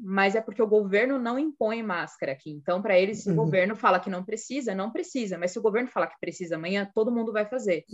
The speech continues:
Speaker 2: E foi assim no Reino Unido também. Demorou
Speaker 1: É.
Speaker 2: pra, pra entrar máscara no Reino Unido, tá? No Brasil, começaram a usar máscara de forma, é, es-,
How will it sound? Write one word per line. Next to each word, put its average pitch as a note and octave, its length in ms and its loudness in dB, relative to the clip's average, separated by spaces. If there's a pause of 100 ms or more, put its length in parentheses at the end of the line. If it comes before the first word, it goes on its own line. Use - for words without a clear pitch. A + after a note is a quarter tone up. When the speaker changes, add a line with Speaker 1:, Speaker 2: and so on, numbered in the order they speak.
(200)
Speaker 2:
E E3+ 80 4
foi F#3 140 6
assim G#3 180 6
no A3+ 80 10
Reino G3 160 8
Unido E3 200 4
também. B2+ 260 -10 (180)
Demorou F#3 540 8
Speaker 1:
É. D#4 60 6 (260)
Speaker 2:
pra, F3 80 4
pra G3+ 120 6
entrar G3 280 8
máscara F#3 400 4
no E3+ 80 2
Reino D#3+ 200 2
Unido, B2+ 280 -6
tá? G3 200 2
No F#3 120 0
Brasil, F#3 340 4
começaram A#3 380 6
a - 20 4
usar F#3+ 160 6
máscara F#3 400 0
de D#3+ 80 -10
forma, D#3 720 -2
é, - 60 -20
es-, - 140 -20